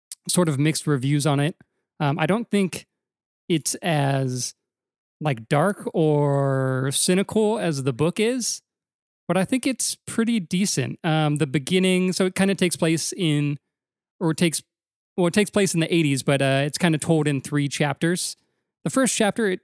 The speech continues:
I kinda wasn't getting on board. Um, the camera, like, movements, which I think is intentional, are a little, like, jarring, and there's a lot of, uh, like, crosstalk, uh, in conversations, like, very, like,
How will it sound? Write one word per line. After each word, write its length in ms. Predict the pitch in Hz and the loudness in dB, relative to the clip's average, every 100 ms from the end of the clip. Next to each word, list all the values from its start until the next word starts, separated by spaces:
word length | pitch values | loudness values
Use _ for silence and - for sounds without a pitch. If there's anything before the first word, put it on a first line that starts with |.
| _ _ _ _ _ _ _ _ | _ _ _ _ _ _ _ _
I 80 | - | -6
kinda 300 | 170 196 190 | -2 0 2
wasn't 480 | 156 170 180 170 151 | 2 2 2 -2 -2
getting 220 | 175 170 | 0 2
on 160 | 160 151 | 2 2
board. 440 | 151 151 170 185 | 2 2 2 0
Um, 500 | 170 135 135 135 131 - _ _ _ _ | 0 2 2 0 -2 -8 _ _ _ _
the 80 | 165 | -6
camera, 520 | - 175 175 165 170 | -2 0 2 2 2
like, 240 | 165 160 - | 2 0 0
movements, 600 | 160 165 165 175 170 175 | 0 2 2 0 0 -2
which 120 | 175 | 0
I 80 | 170 | 2
think 160 | 202 | 2
is 120 | 160 | 0
intentional, 480 | 151 143 151 - 170 | 0 2 0 0 0
are 100 | 147 | 2
a 60 | 139 | 0
little, 240 | 143 147 | 0 0
like, 320 | 131 131 - _ _ _ _ _ _ | -2 -4 -8 _ _ _ _ _ _
jarring, 520 | 156 123 139 143 143 143 | -4 2 4 4 2 2
and 80 | |
there's 160 | 139 131 | 0 0
a 40 | |
lot 200 | 131 131 | 0 2
of, 120 | 131 123 | 2 2
uh, 320 | 127 123 123 | 0 0 -2
like, 180 | 123 - | -4 -4
crosstalk, 800 | - 143 143 - 160 165 - - _ _ _ _ | 0 0 0 0 2 0 -4 -16 _ _ _ _
uh, 120 | 139 170 | -2 2
in 140 | 156 | 2
conversations, 580 | 175 156 147 151 170 151 | 2 2 0 0 0 0
like, 140 | 135 | 0
very, 260 | 127 139 139 | 0 0 0
like, 260 | 131 131 | 0 -2